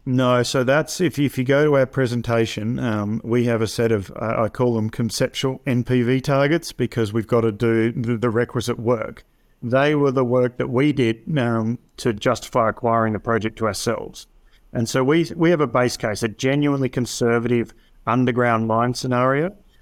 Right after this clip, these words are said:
that's seventeen twenty-five gold, it's conservative recoveries. That gives us eight years at eighty-six thousand ounces a year. It gives us a thirty-three percent post-tax I R R and the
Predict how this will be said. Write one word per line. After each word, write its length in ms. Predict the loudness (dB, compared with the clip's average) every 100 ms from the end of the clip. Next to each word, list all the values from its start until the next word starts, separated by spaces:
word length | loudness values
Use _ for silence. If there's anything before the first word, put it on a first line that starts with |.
| _
that's 320 | -2 0 -2
seventeen 480 | -4 -2 0 2 0
twenty-five 600 | 0 -2 0 2 0 2
gold, 400 | 2 4 4 2
it's 180 | -2 -10
conservative 640 | -10 -4 0 2 2 0
recoveries. 680 | -2 -2 -2 0 0 0 -2 _ _ _ -8
That 100 | -2
gives 220 | 0 0
us 80 | 2
eight 220 | 2 2
years 260 | 2 2 2
at 80 |
eighty-six 460 | 2 0 0 -4 -2
thousand 320 | 0 0 0
ounces 320 | -2 -4 -4
a 60 | -4
year. 240 | -4 -6 -10 _ _ _
It 80 | -4
gives 200 | 0 0
us 100 | 0
a 60 | -2
thirty-three 540 | 0 0 0 0 -2
percent 400 | -2 -4 -2 -4 -8 -4
post-tax 500 | -2 -2 -2 -2 0
I 60 |
R 320 | 0 2 2 2
R 260 | 2 0 -8 _ _ -4
and 440 | -2 0 0 0 -4 _ _
the 340 | 0 2 2